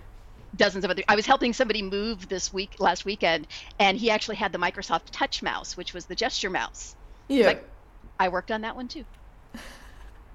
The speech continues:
Speaker 2: It's like, "That's my little baby. I love it." <laughs>
Speaker 1: Yeah.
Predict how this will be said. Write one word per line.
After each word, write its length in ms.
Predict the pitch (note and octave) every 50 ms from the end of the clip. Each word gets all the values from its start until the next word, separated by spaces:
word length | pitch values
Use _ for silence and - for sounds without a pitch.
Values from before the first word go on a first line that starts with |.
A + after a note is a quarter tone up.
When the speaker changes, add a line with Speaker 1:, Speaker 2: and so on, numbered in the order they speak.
| - - - -
Speaker 2:
It's 320 | - - - - - -
like, 80 | - -
"That's 180 | - - -
my 100 | A3+ A#3+
little 200 | C4+ - - A3+
baby. 360 | A3+ A3 G3 F#3 F3 E3+ -
I 80 | - F#3
love 200 | G3 G3+ G3 G3
it." 140 | F#3 - -
<laughs> 260 | - G#4 - - - - - - - - - - - - -
Speaker 1:
Yeah. 60 | G#4